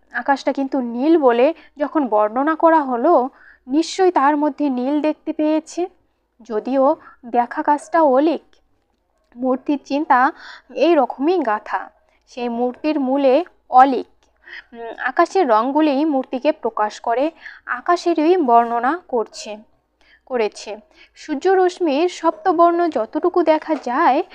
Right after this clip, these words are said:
উম, আকাশে সেই রঙগুলো প্রতিফলিত হয়। সেইভাবে আকাশ বর্ণনা করে। অমিল থাকতে পারে, সেটা সব চিন্তার মূলে একই কথা।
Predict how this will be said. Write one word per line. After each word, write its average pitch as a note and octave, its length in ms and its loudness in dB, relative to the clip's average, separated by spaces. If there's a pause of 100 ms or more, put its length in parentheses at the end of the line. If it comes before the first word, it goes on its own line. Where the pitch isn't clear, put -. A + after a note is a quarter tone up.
(300)
উম, A#3 320 -10 (100)
আকাশে E4+ 440 2
সেই C4+ 300 2
রঙগুলো B3 520 0
প্রতিফলিত A#3+ 760 -4
হয়। G#3 500 -2 (480)
সেইভাবে A#3 640 -2
আকাশ A#3+ 460 -4
বর্ণনা G#3 440 -4
করে। A3 320 -2 (380)
অমিল E4+ 320 2
থাকতে D4+ 420 -2
পারে, G#3+ 380 0 (440)
সেটা C#4 320 -4
সব B3+ 420 2 (120)
চিন্তার C4 380 2
মূলে A#3 440 -4
একই C#4 460 -2
কথা। G#3+ 440 -2